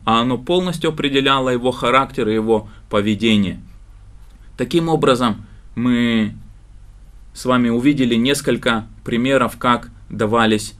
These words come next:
имена. Хочу заметить еще одну вещь, что иногда в одном и том же тексте или в разных текстах мы можем видеть, что мы сра-, мы можем видеть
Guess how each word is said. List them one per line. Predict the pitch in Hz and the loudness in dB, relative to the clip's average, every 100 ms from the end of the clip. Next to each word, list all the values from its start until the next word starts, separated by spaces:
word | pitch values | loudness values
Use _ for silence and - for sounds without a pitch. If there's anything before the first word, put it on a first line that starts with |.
| - | -16
имена. | - 113 117 117 104 - - - | -6 -2 0 0 -2 -4 -14 -12
Хочу | 135 - | -6 -4
заметить | 175 175 180 175 151 - - - - | -2 2 2 2 0 -4 -14 -20 -14
еще | - - 170 | -8 2 2
одну | 143 139 | 2 0
вещь, | 143 139 | 0 0
что | 127 127 117 | -2 0 0
иногда | 120 120 131 151 139 - - - | 0 -2 2 4 4 0 -18 -4
в | 113 | -2
одном | 117 156 156 | 0 0 0
и | |
том | 151 165 147 | 0 0 0
же | 123 - - | -4 -10 -2
тексте | 156 151 151 - | 4 4 2 -2
или | 113 | 0
в | 113 | 0
разных | 120 156 160 143 127 | 4 4 4 -2 -6
текстах | - 127 120 - - | -2 -2 -2 -8 -8
мы | 120 | -6
можем | 143 151 139 | -4 -4 -2
видеть, | 143 160 131 | -2 0 -2
что | - - 120 104 - - - - - - - - - - - - - - | -4 0 0 0 -8 -20 -20 -20 -20 -20 -20 -20 -20 -20 -20 -20 -20 -10
мы | 117 | -6
сра-, | 123 151 156 147 - | -4 0 2 0 -2
мы | 120 123 | -2 0
можем | 135 151 147 131 | 2 2 0 2
видеть | 156 151 147 - | 2 2 -2 -4